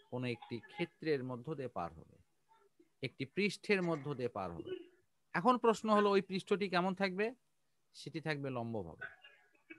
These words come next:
এই বলরেখা যেদিকেই যাবে তার সাথে ওটি লম্ব বরাবর থাকবে। বলরেখা যদি খাড়া উপরের দিকে যায়, তাহলে পৃষ্ঠটা এমনভাবে থাকবে যে যেন বলরেখাটা তাকে ছেদ করে খাড়া উপরের দিকে বের হয়ে যায়। এই বলরেখাটা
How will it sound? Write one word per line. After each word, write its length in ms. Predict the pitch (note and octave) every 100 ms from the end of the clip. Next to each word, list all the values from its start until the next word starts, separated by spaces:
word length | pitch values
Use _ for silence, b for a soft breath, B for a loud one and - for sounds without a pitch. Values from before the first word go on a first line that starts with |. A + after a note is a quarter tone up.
| _ - - - _ _ _ _ _ _ _ _ _
এই 240 | D#3+ G3 B3 B3 F#3
বলরেখা 460 | G3+ G3+ G#3 - G#3+ F3
যেদিকেই 400 | F#3 G#3 C4 B3
যাবে 220 | G3 A#2 F2 F2+ -
তার 160 | G3 G#3+ -
সাথে 260 | G#3 - G#3
ওটি 180 | F3 F3+ E3
লম্ব 180 | D#3 D3+ C#3+
বরাবর 300 | B2+ A2+ G2 -
থাকবে। 220 | D#2 - - - A2
বলরেখা 340 | E3+ F3 E3+ E3
যদি 120 | E3 D#3+ -
খাড়া 180 | D3 D3+
উপরের 220 | D3 C#3+ C3+
দিকে 160 | C#3 C#3
যায়, 160 | C3+ C3+ _ _ _ _ _
তাহলে 180 | C3+ C#3
পৃষ্ঠটা 360 | F3 E3+ - D#3+
এমনভাবে 340 | D3+ D3+ D3 E3+ D#3
থাকবে 260 | C#3+ B2+ C3 C3+
যে 60 | A#2+
যেন 140 | C3 C3 B2+ A#2 _ _ _ G#2
বলরেখাটা 480 | B2+ C#3 C3+ D3 D3 C#3+
তাকে 180 | C3+ C#3 -
ছেদ 220 | - E3+ -
করে 140 | D#3+ C#3 -
খাড়া 160 | C#3+ C#3
উপরের 200 | B2+ G#2+
দিকে 140 | G2+ G2
বের 120 | F#2 E2
হয়ে 140 | D2+ -
যায়। 120 | - _ _ _ _ _ _ -
এই 120 | D#3 D3+
বলরেখাটা 480 | E3+ E3 E3 F#3